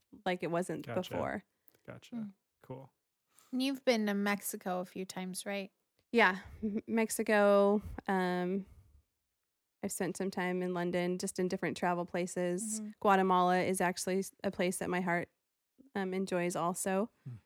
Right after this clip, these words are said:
Speaker 1: Working with Students International. So,
Speaker 2: Oh, right on.
Speaker 3: Cool.
Speaker 1: yeah.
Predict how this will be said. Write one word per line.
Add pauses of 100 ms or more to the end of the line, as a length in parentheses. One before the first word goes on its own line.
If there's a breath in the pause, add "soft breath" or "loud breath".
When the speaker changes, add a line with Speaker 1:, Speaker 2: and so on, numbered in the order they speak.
(360)
Speaker 1:
Working
with
Students
International. (480)
So,
Speaker 2:
Oh,
right
on.
Speaker 3:
Cool. (100)
Speaker 1:
yeah.